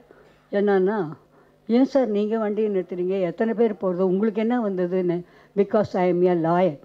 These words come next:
எங்க தப்பு நடந்தாலும் அங்க கண்டுபிடித்து போலீஸ்ல இப்போ ஒப்படைச்சிட்டே வச்சுக்கோங்க, அந்த வண்டியை எடுக்கணுமானா அவன் police ஸ்டேஷனுக்கு போயாகணும்.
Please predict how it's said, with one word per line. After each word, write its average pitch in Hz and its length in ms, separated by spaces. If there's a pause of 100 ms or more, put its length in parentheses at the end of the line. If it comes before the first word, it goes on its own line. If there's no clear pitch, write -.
(300)
எங்க 240 380
தப்பு 247 480
நடந்தாலும் 185 760 (260)
அங்க 190 300
கண்டுபிடித்து 214 720
போலீஸ்ல 269 420
இப்போ 202 360
ஒப்படைச்சிட்டே 247 480
வச்சுக்கோங்க, 170 460 (340)
அந்த 196 280
வண்டியை 240 460
எடுக்கணுமானா 247 380
அவன் 226 300
police 220 280
ஸ்டேஷனுக்கு 185 580
போயாகணும். 170 320